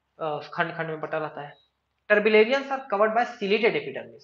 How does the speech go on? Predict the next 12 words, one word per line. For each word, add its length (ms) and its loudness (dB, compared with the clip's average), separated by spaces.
ये 80 -2
ठीक 320 -12
है, 140 -20
Second 260 -2
और 160 -6
third 180 -4
ठीक 140 -14
लग 140 -14
रहा 100 -14
है 60 -20
मुझे। 140 -20
यस, 400 -16